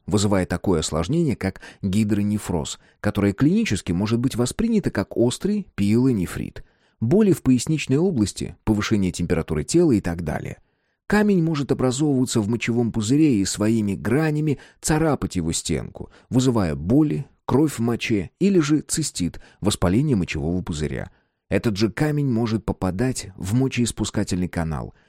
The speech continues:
и по мере продвижения царапать стенки канала,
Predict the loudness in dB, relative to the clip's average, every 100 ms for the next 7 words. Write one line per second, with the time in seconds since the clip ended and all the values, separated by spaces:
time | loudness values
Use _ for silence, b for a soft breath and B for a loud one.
0 | _ -4 0 2 2 2 0 0 2 0
1 | 0 -2 0 0 0 -4 -4 -2 -2 -4
2 | -4 -2 0 -2